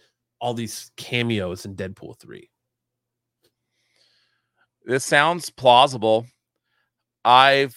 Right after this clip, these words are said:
Speaker 2: learned a while ago to not put stock in any of these theories. <laughs>
Speaker 1: I mean, that one
Speaker 2: With how long have
Speaker 1: sounds
Speaker 2: we been saying Meph-,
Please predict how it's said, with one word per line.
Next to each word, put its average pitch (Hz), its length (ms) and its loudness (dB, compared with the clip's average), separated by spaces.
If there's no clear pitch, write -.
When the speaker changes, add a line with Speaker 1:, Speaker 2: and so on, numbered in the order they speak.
Speaker 2:
learned 123 500 -4
a 117 60 -4
while 107 300 0
ago 104 220 -6
to 98 100 -12
not 101 240 -8
put 117 160 -12
stock 101 440 -8
in 90 100 -14
any 90 160 -14
of 87 80 -16
these 87 180 -16
theories. 95 420 -10
<laughs> - 1400 -2
Speaker 1:
I 139 60 -6
mean, 143 140 -2
that 131 200 0
one 160 120 0
Speaker 2:
With 156 80 -8
how 180 200 4
long 190 200 4
have 185 80 2
Speaker 1:
sounds 175 60 -2
Speaker 2:
we 170 80 0
been 160 160 -6
saying 156 280 -4
Meph-, 131 220 -10